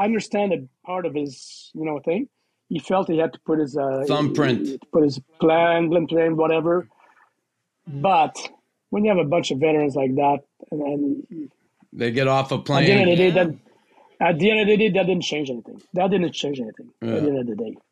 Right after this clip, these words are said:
Speaker 2: Yeah.
Speaker 1: That a-, actually made things worse for him.
Speaker 2: Yeah.
Speaker 1: That's what it did.
Speaker 2: Well, listen, Pierre, I, I appreciate you taking the time. Uh, I wish you nothing but success in the book. And listen, I get where you're coming from, too.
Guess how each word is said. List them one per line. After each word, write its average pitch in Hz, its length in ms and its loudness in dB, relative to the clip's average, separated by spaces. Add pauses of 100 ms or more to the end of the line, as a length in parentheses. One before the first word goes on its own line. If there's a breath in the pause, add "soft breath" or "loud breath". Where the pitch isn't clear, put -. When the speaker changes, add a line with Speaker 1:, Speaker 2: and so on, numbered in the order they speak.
(120)
Speaker 2:
Yeah. 113 80 -4
Speaker 1:
That 156 300 0
a-, - 280 0
actually 196 280 2
made 175 200 2
things 165 160 0
worse 160 300 0
for 147 120 -2
him. 131 260 -6 (120)
Speaker 2:
Yeah. 120 220 -4
Speaker 1:
That's - 120 -4
what 156 100 -2
it 139 80 -4
did. 139 180 0 (280)
Speaker 2:
Well, 139 540 -2
listen, 156 500 0 (360 loud breath)
Pierre, 151 440 0 (840)
I, 139 380 -2 (240)
I 151 100 -2
appreciate 165 640 2
you 151 120 2
taking 139 360 0
the 127 100 0
time. 120 580 -2
Uh, 120 420 0
I 139 120 0
wish 143 280 0
you 147 60 0
nothing 160 320 0
but 156 200 -2
success 139 480 -2
in 131 80 0
the 123 100 0
book. 127 280 0
And 131 160 0
listen, 143 340 -2 (260 loud breath)
I 147 120 0
get 156 260 0
where 156 140 4
you're 139 180 0
coming 143 340 0
from, 123 220 0
too. 131 300 0